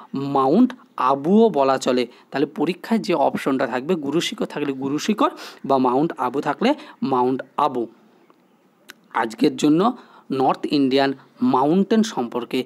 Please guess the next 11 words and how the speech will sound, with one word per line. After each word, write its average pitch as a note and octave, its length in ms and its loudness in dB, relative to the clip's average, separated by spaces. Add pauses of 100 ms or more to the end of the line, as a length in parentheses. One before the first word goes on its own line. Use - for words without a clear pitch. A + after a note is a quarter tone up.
(260)
এতটুকুই। G#3+ 580 0 (240)
যদি C3 240 -2
আমাদের A#2+ 400 -4 (480)
স্টাডি C3+ 340 -2
ভালো B2 260 0
লেগে G#3 220 2
থাকে, B2+ 260 -2 (200)
তাহলে A2+ 200 -4 (140)
অবশ্যই G#3+ 480 -2
করে F3+ 200 0
চ্যানেলটিকে A2+ 680 -6